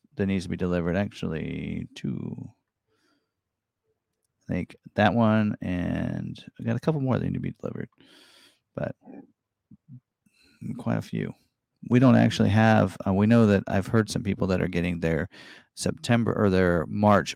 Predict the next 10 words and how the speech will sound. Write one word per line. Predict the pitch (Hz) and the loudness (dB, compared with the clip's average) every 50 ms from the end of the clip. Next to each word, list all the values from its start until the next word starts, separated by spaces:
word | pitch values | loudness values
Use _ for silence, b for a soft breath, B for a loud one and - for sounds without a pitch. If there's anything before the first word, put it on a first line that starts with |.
| - - | -2 2
orders | 117 131 156 - 90 69 65 76 - 101 - - - _ - | 4 6 6 4 2 -2 -6 -8 -12 -12 -14 -14 -16 _ -6
getting | - 98 90 87 82 85 85 - - - _ _ _ _ _ _ _ | -4 -2 -2 0 -2 -4 -6 -8 -10 -16 _ _ _ _ _ _ _
delivered | - 95 87 87 110 120 110 - 62 - - _ _ - | -6 -4 0 2 2 2 2 0 -6 -10 -12 _ _ -8
already, | - 85 80 82 - - 78 101 107 - - | -6 -4 -4 -4 -4 -4 -6 -6 -8 -6 -6
but | - - - - _ _ _ - | -6 -6 -6 -8 _ _ _ -12
they | - | -10
also | 90 87 - - - | -10 -10 -10 -12 -14
live | 82 78 65 | -14 -16 -16
in | - 67 | -16 -16
Michigan, | 71 - - - - - | -16 -16 -16 -16 -18 -20